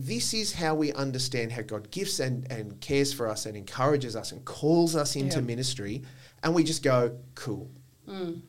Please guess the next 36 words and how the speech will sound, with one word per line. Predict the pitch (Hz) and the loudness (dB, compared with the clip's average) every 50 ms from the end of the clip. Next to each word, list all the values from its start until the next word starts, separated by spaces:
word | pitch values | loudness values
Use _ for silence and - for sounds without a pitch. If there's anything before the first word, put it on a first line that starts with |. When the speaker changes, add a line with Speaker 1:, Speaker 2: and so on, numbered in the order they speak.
| - _ _ _ _ - - _ _ - | -20 _ _ _ _ -20 -20 _ _ -4
Speaker 1:
Like, | 139 135 170 | -2 -2 -2
it's | 160 - - | -2 -2 0
not | 170 170 175 | 2 2 4
a, | 160 123 - - - - - | 4 2 0 -4 -8 -8 0
"Oh, | - 254 269 262 247 226 214 | 6 8 8 10 10 8 6
you | 208 226 | 6 6
know, | 262 208 | 6 6
wow, | 165 196 220 254 277 262 220 175 151 | 8 6 6 6 8 8 8 8 10
a | 143 | 8
woman | 143 147 165 226 254 302 311 277 247 233 | 6 6 6 6 6 6 6 4 6 4
leading | 262 285 311 311 285 196 143 | 6 6 6 4 4 2 2
us." | 117 - - | 0 0 -4
No, | 170 190 208 | -6 -6 -6
we've | 214 254 214 | -4 -4 -4
had | 180 214 226 | -4 -2 -2
a | - | -2
woman | 139 139 135 127 117 | 0 0 0 0 -2
lead | 110 107 - | -4 -4 -6
us | 107 - | -6 -8
before. | - - - - - - - - - - - - | -8 -8 -8 -6 -6 -6 -6 -8 -12 -16 -12 0
Speaker 3:
Mm. | 196 | 6
Speaker 1:
"Oh, | 262 285 240 | 8 8 8
wow, | 214 247 277 285 269 220 | 8 8 8 8 8 8
a | |
woman | 175 165 196 214 254 269 254 269 | 8 6 4 2 2 2 2 2
of | 262 269 - | 0 0 0
colour | - 233 269 359 339 | 0 2 4 4 4
leading | 285 233 156 139 135 131 | 4 2 2 0 0 -2
us." | 123 - - - | -6 -8 -6 -4
No, | - 127 | -2 2
we've | 131 139 135 | 2 2 2
had | 151 151 147 | 0 0 0
that | 156 147 143 | 0 -2 -2
before | 143 135 - 151 139 139 | -4 -4 -2 0 0 0
too. | 135 - 131 113 98 87 185 | 0 -2 -4 -4 -4 -6 -6
Speaker 3:
Mm. | 180 165 160 160 | -6 -6 -6 -6